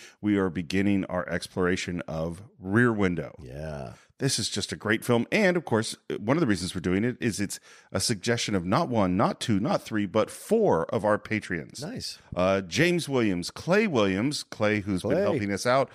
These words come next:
Speaker 2: Yeah.
Speaker 1: uh, Patrick Giorno, Giormo.
Speaker 2: Sure.
Speaker 1: Um, I think I'm saying that right. Rodrigo and Rodrigo Picardo.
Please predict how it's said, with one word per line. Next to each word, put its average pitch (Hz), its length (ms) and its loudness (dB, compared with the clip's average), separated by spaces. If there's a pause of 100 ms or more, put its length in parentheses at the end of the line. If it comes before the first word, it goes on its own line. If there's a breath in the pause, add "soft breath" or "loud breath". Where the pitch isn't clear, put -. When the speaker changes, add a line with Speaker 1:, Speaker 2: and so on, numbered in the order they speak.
Speaker 2:
Yeah. 110 120 -12 (100)
Speaker 1:
uh, 196 140 4
Patrick 147 480 -2
Giorno, 131 680 2 (120)
Giormo. 135 600 2 (220 soft breath)
Speaker 2:
Sure. 98 300 -14 (100)
Speaker 1:
Um, 98 460 2
I - 60 -16
think 151 160 0
I'm 87 100 -4
saying 92 220 0
that 90 120 -4
right. 117 280 0 (320 soft breath)
Rodrigo 127 400 4
and 110 180 4
Rodrigo 127 400 0
Picardo. 98 560 -2